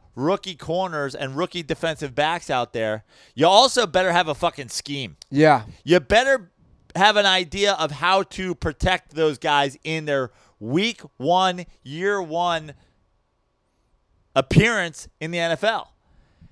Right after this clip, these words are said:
Speaker 1: You can't just be like, "Hey, go out there and guard fucking Amari Cooper." Like, what? I've never played a fucking down the envelope.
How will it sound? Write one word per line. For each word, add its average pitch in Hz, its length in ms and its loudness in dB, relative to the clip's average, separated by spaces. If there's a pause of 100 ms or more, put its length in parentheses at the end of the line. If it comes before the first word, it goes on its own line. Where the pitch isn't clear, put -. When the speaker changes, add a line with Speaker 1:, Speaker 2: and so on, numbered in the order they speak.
(240)
Speaker 1:
You 180 160 -2
can't 247 280 2
just 196 140 -6
be 185 80 -2
like, 160 160 2
"Hey, 170 160 0
go 156 100 2
out 160 160 2
there 160 180 -2
and 127 140 -12
guard 127 340 0
fucking 156 300 -4
Amari 165 320 -4
Cooper." 175 400 -2
Like, 113 280 -4
what? 151 340 0
I've 135 140 -6
never 165 160 2
played 160 300 0
a 156 40 0
fucking 151 320 -4
down 156 220 0
the 156 60 -2
envelope. 156 200 -6